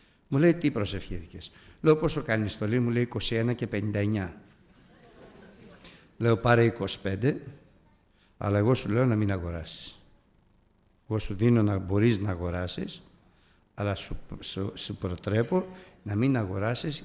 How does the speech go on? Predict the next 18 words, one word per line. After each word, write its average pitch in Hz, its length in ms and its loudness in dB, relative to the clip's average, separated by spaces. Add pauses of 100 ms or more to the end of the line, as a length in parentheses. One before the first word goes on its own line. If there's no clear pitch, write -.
γιατί 107 220 -6
θα 104 100 -4
βρεις 117 200 -4
τον 120 120 -6
πελά 107 240 0
σου - 160 -6
από - 120 -12
το 98 60 -6
Θεό. 80 300 -6 (540)
Δεν 139 160 6
θα 156 120 0
σ' - 120 2
ακούει». 92 420 -4 (1500)
Τα 101 100 -4
πήρε 120 220 6
τα 98 140 -10
είκοσι - 280 -8
πέντε, 139 300 2